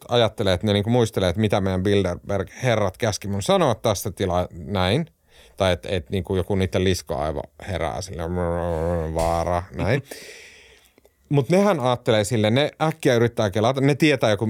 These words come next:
Mika Salminen. Se tietää, että, että okei, että, et, et toi kysyjä on täysin oikeassa, mut mä en voi sanoa, että ei tietenkään ole mitään syytä lapsilla ottaa,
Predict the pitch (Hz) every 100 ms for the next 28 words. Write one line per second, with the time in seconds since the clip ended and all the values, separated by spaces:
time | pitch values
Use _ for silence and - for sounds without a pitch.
0 | 107 135 120 - 107 95 - 120 98 92
1 | 113 131 _ - 127 113 127 110 101 87
2 | 82 - 67 95 - - 85 - 110 92
3 | - 92 - - 107 - - 104 - -
4 | - - 113 101 143 143 113 110 92 98
5 | 107 139 175 156 - 156 - _ _ 113
6 | 113 151 190 233 214 262 - 208 180 104
7 | 95 92 151 156 135 127 101 87 85 90
8 | 113 107 151 139 123 117 - 87 82 110
9 | - 143